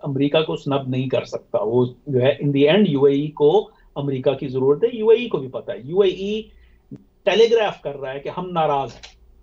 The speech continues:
हम नाराज क्यों हैं, वो, उसको जो है बड़ी खूबसूरती से हमारे एक दोस्त हैं फिरास मकसद साहब, वो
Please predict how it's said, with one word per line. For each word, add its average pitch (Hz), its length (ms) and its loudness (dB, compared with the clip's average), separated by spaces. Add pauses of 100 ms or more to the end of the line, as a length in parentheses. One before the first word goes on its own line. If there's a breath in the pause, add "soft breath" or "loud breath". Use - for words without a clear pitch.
(1080)
हम 175 160 -4
नाराज 170 520 0
क्यों 190 260 -4
हैं, - 240 -12 (260)
वो, 208 420 -6 (180)
उसको 202 400 2
जो 160 120 0
है 160 180 -4
बड़ी 175 200 0
खूबसूरती 160 520 -10
से 160 100 -2
हमारे 139 280 2
एक 139 80 0
दोस्त 147 280 2
हैं 214 80 -2
फिरास 139 420 -2
मकसद 143 360 -4
साहब, 143 400 -4
वो 139 340 4